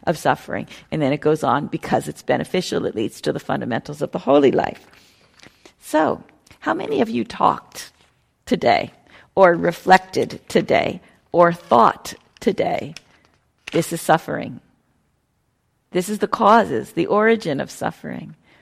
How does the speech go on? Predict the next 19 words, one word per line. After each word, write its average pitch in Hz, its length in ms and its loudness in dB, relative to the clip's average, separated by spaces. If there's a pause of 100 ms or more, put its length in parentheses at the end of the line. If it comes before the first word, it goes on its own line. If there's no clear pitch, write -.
(320)
This 180 200 -2
is 156 60 -14
the 165 100 -4
cessation, 156 720 -4
and 139 120 -6
this 143 160 -8
is 147 120 -14
the 147 100 -6
way 135 160 -2
leading 143 360 -6
to - 100 -16
the - 100 -10
cessation - 640 -12
of - 80 -16
suffering"? - 540 -20 (1080)
Sometimes 277 480 2
we 220 140 0
experience 214 720 -2
an 175 100 -4